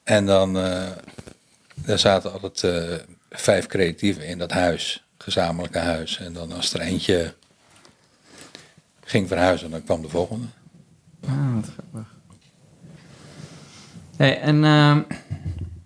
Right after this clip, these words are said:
Speaker 2: jullie, ik ga nu even een sprongetje maken in de tijd. Op een gegeven moment, eh, kwamen jullie bij Doom en Dixon. En, ehm, en daar werden jullie een team. Een creatief team. Want, eh, voor de mensen die het niet weten, bij reclamebureaus,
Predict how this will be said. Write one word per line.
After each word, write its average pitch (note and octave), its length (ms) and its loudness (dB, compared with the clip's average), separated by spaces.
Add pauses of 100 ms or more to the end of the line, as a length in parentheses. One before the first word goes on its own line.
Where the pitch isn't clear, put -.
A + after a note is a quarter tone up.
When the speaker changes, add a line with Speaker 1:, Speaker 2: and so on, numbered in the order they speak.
(680)
Speaker 2:
jullie, D3 600 6 (1080)
ik B2+ 180 0
ga C#3+ 140 4
nu C3+ 160 6
even B2+ 340 2
een A#2+ 80 -2
sprongetje D3 520 4
maken A2+ 360 4
in B2 120 2
de A#2+ 120 -8
tijd. D3 420 4
Op - 100 -8
een D3 120 -14
gegeven C#3 220 2
moment, C#3 260 2
eh, C3 560 2
kwamen C3 260 6
jullie C3 160 4
bij B2 180 4
Doom C3+ 180 8
en A#2+ 160 6
Dixon. F3 560 2
En, C3+ 340 0 (140)
ehm, C#3 340 2 (600)
en C3 80 6
daar C3+ 140 8
werden C#3 200 6
jullie C3+ 200 8
een B2 100 4
team. G#2+ 400 6 (600)
Een C#3 80 -6
creatief C#3 440 4
team. G#2 340 4
Want, A#2+ 180 -4
eh, - 420 0
voor C3 140 2
de B2 60 4
mensen B2+ 260 6
die B2+ 100 2
het A#2+ 80 0
niet A#2 160 4
weten, B2 300 4
bij B2+ 140 4
reclamebureaus, B2 720 4